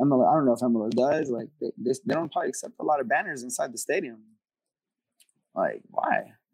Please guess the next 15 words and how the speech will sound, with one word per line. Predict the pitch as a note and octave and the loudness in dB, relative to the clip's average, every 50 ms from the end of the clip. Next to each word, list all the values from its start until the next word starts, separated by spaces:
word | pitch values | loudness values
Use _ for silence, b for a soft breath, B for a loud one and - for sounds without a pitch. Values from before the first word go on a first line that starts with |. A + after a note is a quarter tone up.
| _ - | _ -4
We're | - C3 C#3+ | -2 0 0
buying, | B2+ - - - - - C#3+ B2+ | 2 2 0 0 0 0 0 -2
we're | D3 C#3 | -2 0
buying | C3+ D#3 D#3+ E3 C#3+ | 0 0 0 0 -2
a | C#3+ | -4
ticket, | - - A3+ - - - G#2 - - _ - | -4 -2 -2 -2 -2 -2 -4 -4 -6 _ -12
and | C#3 D3 | -10 -6
we're, | D3+ D3+ D#3 D3 C3 C3 | -4 -2 -2 -2 0 2
we're | D3 D3 C#3 | 2 2 2
here | C#3 - F#3 A#3+ F3 C3 A2+ | 2 2 2 4 4 4 2
to | - - A#2+ | 2 0 0
su-, | - - B2+ A2 G2 | 2 2 2 2 4
like, | A#2 A#2+ A2+ A2+ A2 - - - | 2 2 4 2 0 -2 -4 -2
to | - A2+ | -2 -2
support | G#2+ A#2+ A2 - - D3 D3 C3 - - | -2 -2 -4 -2 0 2 2 0 -2 -6